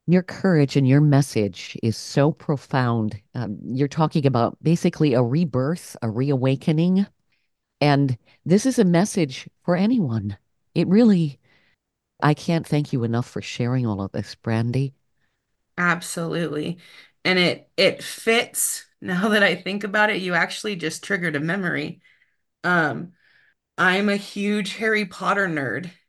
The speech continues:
Speaker 2: and I actually have a Harry Potter tattoo sleeve, and I have a phoenix on my left shoulder. And for those of you who, who are not familiar with Harry Potter or mythology,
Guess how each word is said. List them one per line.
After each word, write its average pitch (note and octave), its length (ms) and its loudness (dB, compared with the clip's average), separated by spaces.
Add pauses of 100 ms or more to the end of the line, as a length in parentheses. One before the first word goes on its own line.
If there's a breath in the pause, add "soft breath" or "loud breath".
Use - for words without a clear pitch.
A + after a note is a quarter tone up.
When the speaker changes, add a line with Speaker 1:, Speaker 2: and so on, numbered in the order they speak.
(380)
Speaker 2:
and E3 640 -2 (600 soft breath)
I D#3+ 180 2
actually F3+ 380 -4
have E3 200 -2
a D#3 60 -4
Harry D#3+ 320 -4
Potter D#3 360 -4
tattoo D#3 540 -8
sleeve, C#4+ 600 -4 (760 soft breath)
and E3+ 440 -2
I E3+ 180 -4
have G#3+ 280 -4
a F3+ 100 0
phoenix - 880 -8 (140)
on D3+ 220 -4
my D3+ 180 -2
left C#3+ 360 -6
shoulder. C#3 720 -8 (500 soft breath)
And E3 260 -4
for E3+ 160 -4
those F3+ 260 -2
of F#3+ 120 -6
you F3 180 -4
who, E3 300 -2
who F#3 140 -8
are E3 120 -2
not E3 260 -2
familiar D#3+ 400 -4
with D3 160 -6
Harry D3 200 -6
Potter D#3 440 -2
or C#3+ 600 -6
mythology, D3+ 880 -6